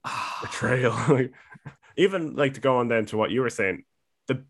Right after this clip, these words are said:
Speaker 2: biggest surprise in this film for me was Ratcatcher two. I didn't know who the character was. I didn't know who the actress was. She was the heart and soul of this film.
Speaker 1: Oh, yeah. That
Speaker 2: She
Speaker 1: was also,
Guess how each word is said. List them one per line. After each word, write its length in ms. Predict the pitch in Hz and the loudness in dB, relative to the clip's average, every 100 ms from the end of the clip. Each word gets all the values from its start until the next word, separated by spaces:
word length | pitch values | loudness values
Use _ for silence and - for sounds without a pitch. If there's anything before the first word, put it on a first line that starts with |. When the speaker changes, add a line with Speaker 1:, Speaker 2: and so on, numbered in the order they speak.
| _ | _
Speaker 2:
biggest 360 | 190 262 - - | 4 4 2 -2
surprise 420 | 165 165 170 135 | 0 2 2 2
in 60 | 117 | -2
this 140 | 110 | -2
film 220 | 120 117 | -2 -2
for 100 | 107 | -2
me 160 | 104 107 | -2 -2
was 240 | 98 98 | -2 -4
Ratcatcher 460 | 101 101 104 95 85 | -4 -4 -4 -6 -8
two. 280 | - 90 - _ _ | -6 -6 -6 _ _
I 100 | - | 0
didn't 200 | 165 202 | 2 2
know 140 | 170 151 | 4 4
who 120 | 131 | 2
the 80 | 101 | 0
character 340 | 127 151 147 | 2 2 2
was. 220 | 160 156 | 0 0
I 40 | 101 | -4
didn't 140 | 104 | -6
know 120 | 95 | -4
who 100 | 101 98 | -4 -2
the 80 | |
actress 360 | 113 135 - 143 | -2 -4 -4 0
was. 320 | 143 143 139 _ _ _ _ _ _ | 2 2 0 _ _ _ _ _ _
She 240 | - - 226 | -6 0 4
was 180 | 269 220 | 4 2
the 100 | 101 | 0
heart 320 | 95 131 123 | 0 0 0
and 120 | 104 | -4
soul 260 | 92 104 92 | -4 -2 -2
of 80 | 87 | -4
this 140 | 82 | -8
film. 260 | - 80 - _ _ _ | -8 -10 -10 _ _ _
Speaker 1:
Oh, 180 | 175 185 | -4 -4
yeah. 240 | 131 98 92 _ _ | -4 -8 -18 _ _
That 140 | - 208 | 0 2
Speaker 2:
She 60 | |
Speaker 1:
was 60 | 156 233 | 4 4
also, 480 | 233 151 117 113 | 4 2 2 0